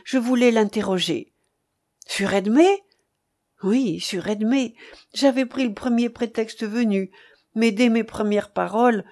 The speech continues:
je compris qu'on l'avait mise en défiance contre moi. » « Qui cela ? » Vous le demandez ? Madame de Beaufort, peut-être ? Mais qui donc ? Ah, je l'ai deviné tout de suite,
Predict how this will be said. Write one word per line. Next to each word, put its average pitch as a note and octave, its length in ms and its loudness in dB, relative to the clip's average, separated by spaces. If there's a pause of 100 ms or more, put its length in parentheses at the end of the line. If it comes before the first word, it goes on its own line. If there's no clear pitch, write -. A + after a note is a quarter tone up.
je - 180 -2
compris G3+ 480 -2
qu'on G3 140 0
l'avait F3+ 280 2
mise F3 240 0
en E3+ 120 0
défiance E3+ 520 -2
contre D#3 360 -6
moi. » « C#3+ 360 -4 (920)
Qui F3 220 -4
cela ? » E3+ 520 -2 (840)
Vous F#3 120 0
le E3+ 120 -4
demandez ? F3 600 2 (720)
Madame D3+ 320 0
de D3 80 0
Beaufort, D#3 520 -2
peut-être ? A#3+ 560 -4 (720)
Mais D4 80 2
qui C4 200 -2
donc ? C4+ 540 -2 (200)
Ah, G#3 280 4
je F#3+ 140 -6
l'ai F#3+ 100 2
deviné F3+ 360 -2
tout G3+ 140 -12
de G3+ 60 -16
suite, - 420 -6